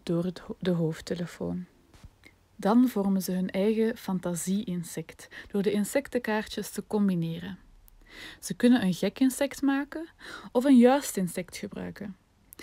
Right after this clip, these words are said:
En voor hun insect verzinnen hu-, ze hun eigen geluid. Nu denken ze na over hun eigen insect. Deze tekenen ze naar gelang hun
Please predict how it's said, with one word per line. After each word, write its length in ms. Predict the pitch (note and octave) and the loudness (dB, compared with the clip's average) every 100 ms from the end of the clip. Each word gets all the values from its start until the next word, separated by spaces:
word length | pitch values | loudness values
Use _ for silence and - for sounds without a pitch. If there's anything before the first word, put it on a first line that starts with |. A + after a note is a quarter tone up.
| - - | -20 -12
En 200 | - F3 | -2 -2
voor 260 | E3 F#3 G#3 | 0 0 2
hun 460 | F#3+ D#3+ A3 C4 C#4 | 0 4 6 4 4
insect 640 | A#3+ B3 - A#3 - - - | 2 2 0 -4 -6 -20 -14
verzinnen 540 | - F#3 G#3 G#3+ G#3 | -6 -4 0 2 0
hu-, 100 | F#3 | -4
ze 160 | - G3 | -6 -4
hun 240 | F3 E3+ - | -4 -4 -4
eigen 500 | G3 G3 G3 G3+ G3 | 0 0 0 -4 -6
geluid. 600 | - F3 D#3 E3+ - - _ _ - - - - | -6 -6 -6 -10 -16 -20 _ _ -20 -20 -14 0
Nu 300 | F#3 A#3 C#4+ | 4 6 6
denken 300 | A#3 G#3+ G3 | 4 2 0
ze 120 | F3+ | 0
na 320 | F3+ A3 A#3+ | 2 2 0
over 220 | G#3+ G3 | -2 -2
hun 140 | G3 F#3 | -4 -2
eigen 360 | G#3+ A#3+ F#3 | 2 2 2
insect. 680 | E3 E3 - E3 - - - _ _ - - | -2 -6 -6 -10 -12 -20 -20 _ _ -20 -6
Deze 280 | - C4 C#4+ - | 0 2 0 0
tekenen 580 | G3+ G#3 A#3+ C4+ D4+ F#4+ | 2 2 2 2 2 0
ze 140 | - | 0
naar 260 | G3 F#3+ F#3+ | 4 4 4
gelang 440 | F3 G#3 G#3 B3 | 0 -2 0 2
hun 180 | A3 A3 | 0 -2